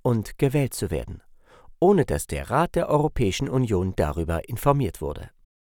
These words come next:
Ob dieses Problem bei der künftigen Regierungskonferenz angesprochen wird, ist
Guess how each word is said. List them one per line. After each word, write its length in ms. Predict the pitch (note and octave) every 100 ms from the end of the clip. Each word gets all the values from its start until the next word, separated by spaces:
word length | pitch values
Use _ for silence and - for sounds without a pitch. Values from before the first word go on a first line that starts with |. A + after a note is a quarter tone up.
| _ _ -
Ob 200 | D#3 D#3 -
dieses 340 | C#3 C3+ D#3
Problem 400 | - D#3+ D3 D#3
bei 120 | D3+
der 120 | D3 D3+
künftigen 540 | G#3+ A3 - F#2 E2
Regierungskonferenz 1160 | E2+ F2 C3 D3 B2+ - C#3 B2 C3+ B2 B2+ -
angesprochen 640 | D3+ F#3 C#3+ - C3+ B2 C3+
wird, 220 | B2+ - - _ _ _ _ -
ist 240 | D#3 -